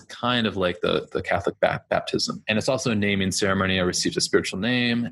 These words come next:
And the lineage holder came with this traditional retinue of, like, thirty monks, one of which was a Tibetan tulku. A Tibetan tulku is a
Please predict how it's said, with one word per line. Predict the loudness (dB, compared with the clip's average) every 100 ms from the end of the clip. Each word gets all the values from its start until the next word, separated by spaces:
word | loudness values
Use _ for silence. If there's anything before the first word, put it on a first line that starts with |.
| 0
And | 2 2 2
the | 2 2 2 0 -2
lineage | 0 2 0
holder | 0 0 0
came | -2 -2 0 2
with | -2 0
this | 0 0 -6 _ -2
traditional | -2 0 0 0 0 0
retinue | 0 0 0 2
of, | 0
like, | -2 -4
thirty | -6 0 0 2 0
monks, | 0 -2 -8 -2
one | 0 0
of | 0
which | -2 0
was | 0
a | -2
Tibetan | 0 -2 -2
tulku. | 0 2 2 0 -16 -10 -10 -6 -4
A |
Tibetan | 2 2 2
tulku | 0 0 2 0 0 -2 -8 -6 0
is | 0 2
a | 0 0